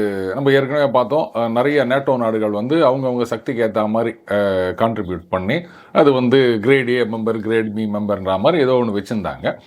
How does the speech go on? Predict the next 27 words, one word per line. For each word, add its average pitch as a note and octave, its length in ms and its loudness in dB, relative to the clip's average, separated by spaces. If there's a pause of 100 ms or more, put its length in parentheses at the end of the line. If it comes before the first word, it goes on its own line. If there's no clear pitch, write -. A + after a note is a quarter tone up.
(380)
அதுல F3 320 4
டர்க்கியும் F3+ 540 2
வந்து E3 500 2
some D3 120 0
millions D#3 480 0
கொடுத்து, C3+ 300 -2
"நாங்களும் D3+ 380 0
இந்த A#2+ 180 -2
ப்ராஜெக்ட்ல A2+ 400 -2
பார்ட்னர்னு" A2+ 480 -2
சொல்லியிருந்தாங்க. A2+ 720 -2 (720)
ஆனா A#2 400 4
அந்த G2+ 560 4
ப்ராஜெக்ட்ல A2 340 2
இருந்து G#2 220 2
டர்க்கியை G2+ 380 0
கழட்டி G#2 240 0
விட்டுட்டாங்க. F#2 500 0
"எஃப் G#2+ 220 0
தேர்ட்டி F2+ 180 0
ஃபைவ் C#3 160 -2
உங்களுக்கு G#2 440 -4
கிடையாது" F2+ 720 0
அப்படின்னு E2+ 300 -6
சொல்லிட்டாங்க. F2+ 460 0
Even F3 560 4
though D3+ 500 0